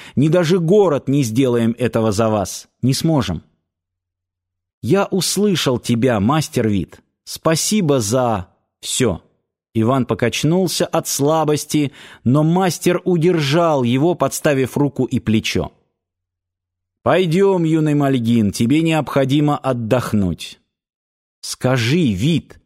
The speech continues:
если я уведу детей с собой, неважно куда, только не на Щорсу, я умру, да? Скорее всего. Вне пределов пояса тебе не продержаться больше нескольких часов, максимум дней.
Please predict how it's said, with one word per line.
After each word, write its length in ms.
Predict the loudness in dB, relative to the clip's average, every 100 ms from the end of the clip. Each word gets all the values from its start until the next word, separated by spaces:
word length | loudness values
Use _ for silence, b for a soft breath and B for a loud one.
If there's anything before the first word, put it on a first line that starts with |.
| _ _ _ _
если 420 | -2 0 0 0
я 460 | 0 0 0 0 -2
уведу 540 | -2 0 0 0 0 0
детей 580 | 0 -2 -2 0 0
с 60 | -2
собой, 760 | -6 -2 -2 0 0 2 2 2
неважно 540 | 2 2 0 0 -2
куда, 460 | 0 0 0 0 -4 B B
только 300 | 0 0 2
не 120 | 2 2
на 140 | 0
Щорсу, 680 | -2 0 2 2 0 -4 -6 b _
я 380 | -6 0 0 -2 _ 0
умру, 500 | 2 4 4 2 0
да? 380 | 0 0 -2 _ _ _ _ _ _ _
Скорее 500 | -10 -2 2 2 2
всего. 520 | 0 0 0 0 -2 -8 _ B B B -6
Вне 380 | -2 2 2 0
пределов 500 | 0 2 0 0 0
пояса 440 | 2 2 0 -2
тебе 260 | -2 0 0
не 100 | 0
продержаться 720 | 0 0 0 0 0 0 -2
больше 420 | 0 0 0 0
нескольких 580 | 0 0 0 -2 -2 -2
часов, 520 | -2 0 2 0 0
максимум 580 | -2 0 0 0 2 0
дней. 440 | 0 2 0 -4